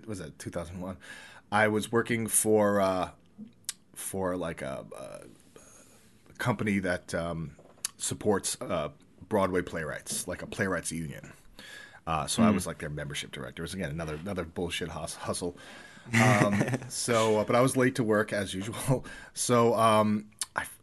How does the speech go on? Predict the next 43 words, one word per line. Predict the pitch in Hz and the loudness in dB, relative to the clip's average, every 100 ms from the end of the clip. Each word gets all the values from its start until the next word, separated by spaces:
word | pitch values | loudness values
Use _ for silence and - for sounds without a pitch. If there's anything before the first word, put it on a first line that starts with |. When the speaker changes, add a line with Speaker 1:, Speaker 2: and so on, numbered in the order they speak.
| - | -8
Speaker 1:
you | 110 | -2
know, | 95 | 2
I | 107 | 2
don't | 127 | 2
remember | 117 104 | 2 2
the | 95 | 0
exact | 90 95 - | -2 -4 -4
times | - 98 95 | -4 -2 -2
of | 85 | -6
the | 69 | -8
towers | - 110 107 110 104 - - 107 - _ - - - | 0 4 4 4 0 -6 -10 -20 -20 _ -20 -14 -6
happening, | 113 110 113 107 | -2 0 0 0
but | |
it | 101 | 0
was | 104 | 0
early. | 139 139 | 0 0
It | 240 | -2
was | 165 139 | -2 -2
around, | 123 123 120 | 0 0 0
like, | 113 - | 0 -2
eight, | 98 | -4
Speaker 2:
Like | 113 | -2
Speaker 1:
nine, | 104 104 | -2 -2
Speaker 2:
nine | 101 101 107 | -2 -2 -4
Speaker 1:
right? | 107 | -6
Speaker 2:
something. | 107 - 127 127 - | -10 -10 -16 -18 -2
Speaker 1:
Yeah. | 120 | -2
Speaker 2:
Yeah. | 101 104 - - | 0 -6 -16 -8
Speaker 1:
So, | - - 120 117 117 113 | -2 4 6 8 4 2
um, | 113 110 107 107 - - | 4 4 2 0 -4 0
I | 123 | 4
remember | 135 151 139 | 6 8 6
going | 117 123 135 131 | 8 6 6 6
down. | 120 117 120 113 | 8 8 8 6
I'm | |
like, | 110 101 | 2 2
"Ugh," | 113 117 113 117 113 107 107 104 104 - - - - - - - | 2 4 2 2 2 0 0 -2 -4 -8 -16 -20 -20 -20 -20 -2
you | 107 | 2
know, | 95 | 4
like, | 95 98 - | 4 2 -2
it's | 101 - | -10 -4
morning, | 107 110 107 107 107 | 4 6 6 4 4
blah, | 101 104 | 2 2